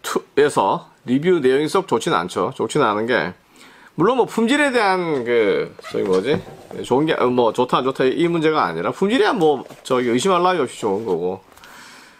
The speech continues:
라스트가 전적으로 바뀐 게 이제 좀 불만이다, 저는. 어, 그러니까 이제 투,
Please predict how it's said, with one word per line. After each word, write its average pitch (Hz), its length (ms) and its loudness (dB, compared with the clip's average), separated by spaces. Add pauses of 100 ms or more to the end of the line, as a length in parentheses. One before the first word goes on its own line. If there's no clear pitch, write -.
(160)
라스트가 202 480 0
전적으로 175 400 0
바뀐 120 380 -2
게 92 280 -2 (200)
이제 87 340 -2
좀 - 160 -4
불만이다, 131 480 0
저는. 90 460 -4 (840)
어, 101 520 -2
그러니까 143 240 2
이제 127 260 -2
투, 131 460 0